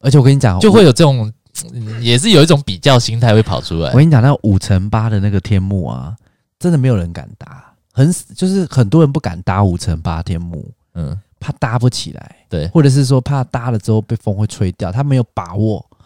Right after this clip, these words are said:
Speaker 1: 他把那个银钉、银绳都去处理好。
Speaker 2: 嗯。
Speaker 1: 对，所以其实我跟你讲，我们那算屌的，跟你讲，
Speaker 2: 嗯。
Speaker 1: 那搭个那种大天幕，这样大家在下面这样chill，
Speaker 2: 嗯。
Speaker 1: 很爽。下一次我会搭得更稳固。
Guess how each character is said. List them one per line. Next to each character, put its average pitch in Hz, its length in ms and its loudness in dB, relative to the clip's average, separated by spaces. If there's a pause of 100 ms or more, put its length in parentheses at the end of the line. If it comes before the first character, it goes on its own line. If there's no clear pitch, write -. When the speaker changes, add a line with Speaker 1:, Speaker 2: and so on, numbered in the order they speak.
(200)
Speaker 1:
他 - 140 -8
把 101 140 -2
那 120 100 -2
个 120 120 0
银 98 260 -8
钉、 120 220 -4
银 95 200 -6
绳 90 260 -6
都 101 140 -4
去 - 140 -8
处 90 240 -10
理 87 120 -12
好。 85 380 -18
Speaker 2:
嗯。 80 260 -8 (320)
Speaker 1:
对， - 260 -16
所 131 140 -4
以 131 140 -2
其 104 120 -10
实 107 100 -4
我 98 40 -2
跟 101 160 -6
你 - 20 -6
讲， 80 240 -10
我 98 80 -4
们 101 140 -2
那 120 80 0
算 117 220 -2
屌 - 200 -14 (140)
的， 55 180 -20 (200)
跟 92 160 -16
你 95 40 -14
讲， - 160 -14 (160)
Speaker 2:
嗯。 123 140 -6
Speaker 1:
那 135 60 -4 (100)
搭 117 220 -6
个 117 120 -6
那 131 80 -2
种 107 140 -6
大 113 180 -6
天 110 220 -2
幕， 113 160 -6
这 110 60 -6
样 110 80 -6
大 113 120 -6
家 110 80 -4
在 110 140 -4
下 107 140 -6
面 104 100 -6
这 104 60 -4
样 101 100 -6
chill， - 320 -4
Speaker 2:
嗯。 - 80 -4
Speaker 1:
很 - 80 -6
爽。 - 320 -8 (400)
下 175 260 0
一 147 40 4
次 151 100 4
我 127 80 4
会 131 80 2
搭 123 140 -2
得 117 80 0
更 123 200 -2
稳 82 240 -6
固。 - 240 -12